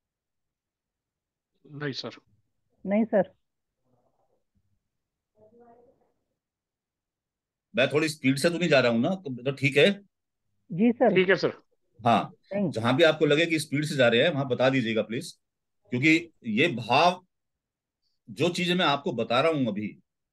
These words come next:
Speaker 3: ये बहुत इंपॉर्टेंट है। अक्सर हम, क्वेश्चन जब हमारे पास आता है, देखिए कभी भी कोई क्वेश्चन हमारे पास आएगा,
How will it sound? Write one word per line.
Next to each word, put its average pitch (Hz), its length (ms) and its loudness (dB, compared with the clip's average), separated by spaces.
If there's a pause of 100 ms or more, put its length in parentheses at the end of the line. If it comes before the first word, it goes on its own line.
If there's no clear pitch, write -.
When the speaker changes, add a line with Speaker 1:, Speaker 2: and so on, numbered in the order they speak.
(120)
Speaker 3:
ये 151 60 -6
बहुत 180 260 0
इंपॉर्टेंट 127 460 2
है। - 140 -14 (600)
अक्सर 185 300 2
हम, 196 120 2 (100)
क्वेश्चन - 560 -2
जब 185 160 2
हमारे 151 200 4
पास 165 220 0
आता 131 280 0
है, 98 240 -4 (1040)
देखिए 175 180 -4
कभी 151 200 -4
भी 196 80 -4
कोई 185 120 -2
क्वेश्चन 147 300 -2
हमारे 123 200 0
पास 120 260 -2
आएगा, 95 260 -2